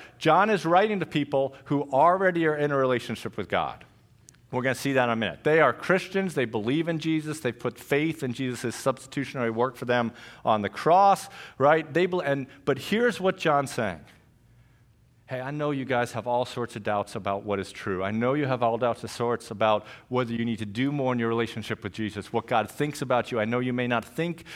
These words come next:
that he feels about you the way you want him to feel, but listen, I just wanna remind you of one thing. I'm writing all of this to you," what John is saying,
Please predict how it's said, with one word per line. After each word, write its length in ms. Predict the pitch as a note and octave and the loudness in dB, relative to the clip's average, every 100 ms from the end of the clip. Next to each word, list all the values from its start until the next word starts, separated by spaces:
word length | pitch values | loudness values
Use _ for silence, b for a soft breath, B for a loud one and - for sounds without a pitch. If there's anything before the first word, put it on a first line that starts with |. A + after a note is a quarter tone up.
| B B | B B
that 180 | C#3 A2+ | 0 0
he 140 | B2+ | -4
feels 400 | - D3 D3+ D3+ | -4 -2 0 -2
about 320 | C#3 C3+ C3 | 0 0 0
you 80 | C3 | -6
the 100 | B2 | -2
way 140 | A#2+ | -2
you 100 | A#2+ | -2
want 240 | A#2+ E3+ E3 | -2 -2 -2
him 60 | |
to 40 | - | -4
feel, 120 | C#3+ | -4
but 120 | C3 | -2
listen, 280 | C3 B2 A2+ | -2 -4 -2
I 80 | A#2+ | -2
just 180 | B2 B2+ | -4 -4
wanna 160 | A#2+ | -2
remind 380 | A2 G#2+ G#2+ G2 | 0 0 -2 -2
you 80 | G2+ | -6
of 80 | G2 | -4
one 160 | F#2 | -8
thing. 180 | - F2 - - b b b b b b | -8 -14 -16 -20 b b b b b b
I'm 320 | A#2 A#2+ A2+ | -4 -2 -2
writing 440 | A#2 D3 F#3+ G3 F#3 | 4 4 4 0 -2
all 400 | D#3+ D#3+ D#3+ D#3+ | 2 4 4 2
of 120 | C#3+ | 0
this 200 | D3 C#3+ | -2 -4
to 180 | - B2+ | -8 -8
you," 320 | A#2+ C3 C3 | -4 -2 -2
what 180 | A#2 A2+ | -2 -4
John 240 | A#2+ G#2+ | 0 -2
is 80 | G#2 | -2
saying, 400 | - A2 G2 F2+ | -6 -4 -4 -6